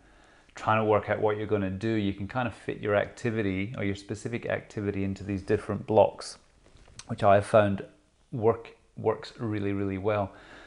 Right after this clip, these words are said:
One of the other things, part of my routine is Tuesdays and Thursdays I put aside for meetings.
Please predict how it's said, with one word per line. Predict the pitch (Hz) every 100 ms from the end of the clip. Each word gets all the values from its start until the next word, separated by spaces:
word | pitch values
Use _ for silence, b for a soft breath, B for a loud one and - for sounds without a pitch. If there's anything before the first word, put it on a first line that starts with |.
| B
One | - 135
of |
the | 139
other | 127 127
things, | - 120 110 98
part | - 117 107
of |
my | 107 104
routine | 101 104 - - 107 104
is | 98
Tuesdays | - - 120 120 117 117 113 107 101
and | - 104 98 - -
Thursdays | 110 110 107 107 107 101 98 -
I | 107 101 101 98
put | -
aside | 104 98 110 107 104
for | - 104
meetings. | 101 120 160 180 196 208 190